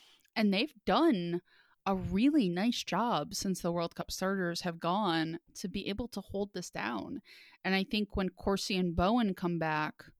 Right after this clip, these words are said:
um, and Desi Scott now, that they're gonna have even more strength come in. And I think that could be a, a really good selling point. You have Bowen who can get forward. You have Rachel Corsi who sort of brings that stability. Um,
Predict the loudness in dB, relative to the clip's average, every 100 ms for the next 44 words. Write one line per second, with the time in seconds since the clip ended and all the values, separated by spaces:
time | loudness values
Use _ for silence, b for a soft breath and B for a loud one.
0 | _ _ _ _ 0 2 2 0 2 2
1 | 0 -2 0 2 2 2 2 2 2 -2
2 | b b b -4 2 2 0 -4 -2 0
3 | 2 0 2 2 4 2 -2 -8 -4 0
4 | 2 2 2 0 -2 -6 -2 0 0 -2
5 | -6 2 4 4 2 -2 -4 -2 0 -2
6 | -4 0 0 0 -4 -4 -2 -2 -4 -6
7 | B B B B _ _ _ -2 0 2
8 | 2 4 4 2 0 0 0 2 2 0
9 | -2 0 4 4 4 4 4 4 2 -2
10 | -4 -4 -4 -6 -12 -14 -6 0 2 4
11 | 2 0 -2 -2 -2 -4 -8 -10 -6 -4
12 | -4 -6 -6 -8 -8 -6 -2 0 0 0
13 | 0 -2 -6 -6 -2 0 0 0 -2 -2
14 | -6 B B B B B -8 -6 -4 -6
15 | -8